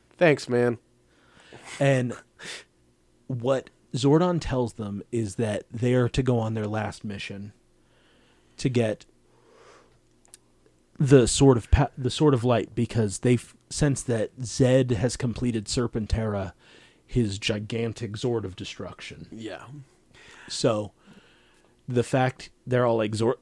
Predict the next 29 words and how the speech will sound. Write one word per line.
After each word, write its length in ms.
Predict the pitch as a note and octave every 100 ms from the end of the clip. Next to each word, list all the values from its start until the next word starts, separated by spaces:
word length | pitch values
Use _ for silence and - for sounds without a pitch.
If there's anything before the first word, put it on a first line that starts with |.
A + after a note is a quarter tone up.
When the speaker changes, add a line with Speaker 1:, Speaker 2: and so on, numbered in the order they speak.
| -
Speaker 2:
Zed's 240 | G#2+ A#2+ D#3
gonna 200 | D#3+ A#2
attack 420 | - C#3 F3 -
when 140 | A2+
we 100 | G#2
don't 180 | G2+ A2+
have 140 | G#2
a 40 | G#2
red, 220 | G#2+ G#2+
yellow, 240 | G#2+ G#2+
and 80 | G#2
black 240 | G#2 G#2 G#2
ranger." 240 | C3 B2
And 100 | F2+
they're 80 | C#2+
like, 200 | - -
"Exactly." 680 | B2 G#2+ B2+ C3 G#2+ F#2+ G2 _ _ _
Speaker 1:
Yeah. 220 | - G#2+ F2
Speaker 2:
So 180 | - C#3+
we 120 | A#2+
have 120 | B2 -
to 80 | G#2+
find 300 | A#2 G#2 G2+
new 160 | A#2+
rangers 480 | B2 G#2+ G2+ G2 G2
to 140 | - G2+
replace 400 | F2+ G#2+ G2+ -
them. 280 | C#2+ F#2 _ _ _ -
Speaker 1:
Yeah, 160 | G#2